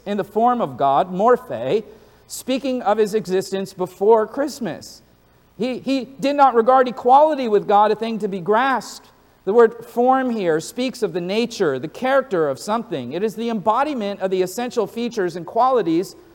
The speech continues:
of something. God. Jesus is the form of God, meaning he embodied in physical form the invisible,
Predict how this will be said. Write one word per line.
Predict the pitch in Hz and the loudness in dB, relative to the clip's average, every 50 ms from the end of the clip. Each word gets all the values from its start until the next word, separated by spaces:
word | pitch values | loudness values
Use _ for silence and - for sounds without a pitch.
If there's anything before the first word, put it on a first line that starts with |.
| _ - | _ -6
of | - 196 - | -6 -6 -4
something. | - - 233 226 226 226 226 240 247 240 147 110 - - _ _ _ _ _ _ _ _ _ _ _ - | -2 0 0 0 0 -2 -2 -2 -2 -4 -8 -12 -16 -18 _ _ _ _ _ _ _ _ _ _ _ -4
God. | - 220 214 220 208 160 143 123 - - - _ _ _ _ _ _ _ _ _ _ | 0 0 0 0 -2 -4 -6 -12 -18 -20 -20 _ _ _ _ _ _ _ _ _ _
Jesus | - 226 247 240 165 220 226 220 226 - | -6 -4 -4 -2 -2 -4 -6 -6 -4 -2
is | - 226 233 208 185 180 - - | 0 4 4 4 4 2 -2 -8
the | 175 208 | -10 -10
form | - - 170 185 196 202 208 202 | -8 -4 -2 2 2 2 2 0
of | 190 190 180 | -2 -4 -2
God, | 208 214 233 233 175 156 151 | 2 2 4 4 2 2 -2
meaning | 190 220 220 220 208 196 | -2 -2 -2 -2 -4 -4
he | 220 220 220 - | -4 -6 -6 -4
embodied | 190 190 180 180 156 196 214 240 285 311 277 226 214 196 - | -6 -6 -4 0 2 4 4 4 4 2 0 -4 -6 -8 -8
in | 180 190 196 | -8 -10 -8
physical | 175 - 226 240 196 247 240 - 233 233 226 226 | -4 -4 -4 -2 -2 -2 -2 0 2 2 2 0
form | 226 - 170 151 156 151 160 160 165 165 | 0 -4 -4 -2 -2 -2 -4 -4 -6 -4
the | 151 170 175 - | -4 -4 -4 -4
invisible, | 165 165 170 147 139 180 214 226 185 220 214 175 214 214 214 214 214 208 180 185 170 - 175 170 | -6 -10 -10 -4 0 0 0 0 0 -4 -4 0 2 2 4 2 2 0 -4 -8 -12 -10 -10 -12